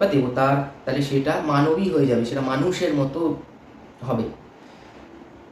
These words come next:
তদূর্ধ্বে রাক্ষসী ভবেৎ, অর্থাৎ তিন হাতের উচ্চতা, তিন হাতের উচ্চতার থেকে যদি বেশি হয়ে যায়, তাহলে সেটা রাক্ষসী হয়ে যাবে,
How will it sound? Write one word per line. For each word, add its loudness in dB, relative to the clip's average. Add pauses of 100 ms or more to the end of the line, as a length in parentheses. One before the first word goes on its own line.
(1000)
তদূর্ধ্বে 6
রাক্ষসী 0
ভবেৎ, 0
অর্থাৎ -4
তিন 2
হাতের 2
উচ্চতা, -2 (100)
তিন -6
হাতের -2
উচ্চতার -2
থেকে 0
যদি 0
বেশি 4
হয়ে 2
যায়, 2
তাহলে -2
সেটা -2
রাক্ষসী 0
হয়ে 4
যাবে, 2